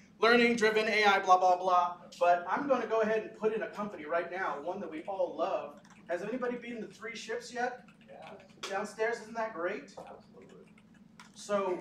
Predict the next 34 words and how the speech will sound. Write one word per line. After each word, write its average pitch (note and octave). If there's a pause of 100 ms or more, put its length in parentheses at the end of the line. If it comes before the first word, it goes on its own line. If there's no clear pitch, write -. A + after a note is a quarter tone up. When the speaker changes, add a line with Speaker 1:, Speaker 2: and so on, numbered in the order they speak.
Speaker 1:
if G3+
I B3 (100)
were F#3
like, D#3+
"Oh, - (360)
um, F#3
I'm G#3+
at F3
three G#3+
ships G3+
coffee F3+
dot D#3
com." E3
So F3
this A3
is F#3
live, G#3 (560)
uh, E3
real A#3
technology G#3
working, F#3+ (120)
and C#3
I'm D3+
gonna C#3
research G#3+
the -
company. G#3+
And -
in C#4
the C4
background, A3+
what's G#3+
happening G3+
is D#3+